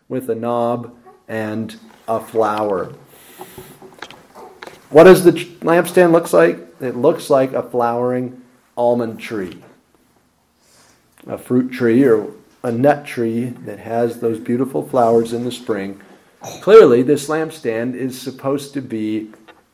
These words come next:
a return or something reminiscent of the Tree of Life in the Garden of Eden in the presence of God. So that's one thing.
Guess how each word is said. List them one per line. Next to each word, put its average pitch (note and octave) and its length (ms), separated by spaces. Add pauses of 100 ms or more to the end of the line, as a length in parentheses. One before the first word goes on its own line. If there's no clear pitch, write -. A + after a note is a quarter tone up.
(100)
a C3 80
return B2+ 680
or A2 80
something E3+ 480
reminiscent D3 560
of A#2 120
the A#2 40
Tree D#3 280
of D3 140
Life G#2+ 360 (460)
in D3 140
the D#3+ 60
Garden B2+ 380
of A#2 100
Eden G2 460 (420)
in B2+ 140
the B2 80
presence G2+ 480
of G#2+ 140
God. E2 420 (800)
So - 160
that's A3 260
one G3 380
thing. A2+ 400